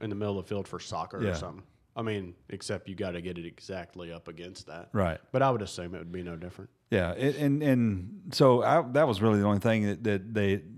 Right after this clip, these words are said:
Speaker 2: that wasn't really, I mean, it was a, nothing was really freehand that wasn't filling in.
Speaker 1: Yeah.
Speaker 2: Everything was stenciled, uh, borders or whatnot. Even the, even when we did the, uh, the, so around the S E C, I don't know if it was co-, uh,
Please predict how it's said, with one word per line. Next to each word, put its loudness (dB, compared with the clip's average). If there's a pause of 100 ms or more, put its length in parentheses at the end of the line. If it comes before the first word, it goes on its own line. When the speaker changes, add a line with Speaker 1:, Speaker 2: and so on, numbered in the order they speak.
(120)
Speaker 2:
that 0
wasn't 4
really, 4
I 2
mean, 6
it 4
was 2
a, 2 (280)
nothing 6
was 2
really 4
freehand 4
that -2
wasn't 2
filling -2
in. -10 (280)
Speaker 1:
Yeah. -18 (140)
Speaker 2:
Everything 4
was -6
stenciled, 2 (640)
uh, 2
borders 4
or 2
whatnot. 0
Even 6
the, 4 (220)
even 4
when 2
we 4
did 2
the, 4
uh, 2
the, -4 (140)
so 4 (240)
around 6
the 2
S -2
E 0
C, 0
I 6
don't 6
know 6
if 0
it 0
was -2
co-, 2
uh, -4